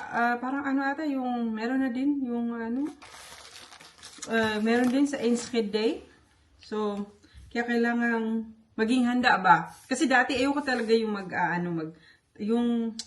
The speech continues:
daming iniimbak ba? Kasi hindi kasi ako mahilig sa, yung, gusto ko kasi fresh yung niluluto. Pero ngayon, naiintindihan. Kasi si Mister talaga, meron siyang yung, ah, tubig for emergency na meron kaming tubig na maiinom for,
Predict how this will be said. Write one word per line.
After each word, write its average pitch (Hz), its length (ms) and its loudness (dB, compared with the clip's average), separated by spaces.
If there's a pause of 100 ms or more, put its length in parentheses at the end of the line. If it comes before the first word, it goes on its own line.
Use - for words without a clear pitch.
daming 226 320 2
iniimbak 240 480 2
ba? 160 400 2 (880)
Kasi 285 240 4
hindi 285 80 6
kasi 285 240 0
ako 262 160 0
mahilig 247 560 0
sa, 220 480 4 (800)
yung, 254 400 4 (320)
gusto 247 320 -2
ko 247 80 -6
kasi 254 240 0
fresh 254 400 0
yung 220 80 0
niluluto. 185 800 -2
Pero 208 160 -2
ngayon, 233 240 4
naiintindihan. 208 560 -2
Kasi 233 160 -2
si 247 160 -2
Mister 214 320 0
talaga, 190 320 -4
meron 214 240 0
siyang 208 320 -2
yung, 185 140 -6 (580)
ah, 190 320 0
tubig 190 720 2 (400)
for 226 120 4
emergency 220 840 4
na 180 200 2
meron 202 320 -2
kaming 196 320 -6
tubig 180 480 -4
na 165 160 -2
maiinom 175 640 -6
for, 156 400 -4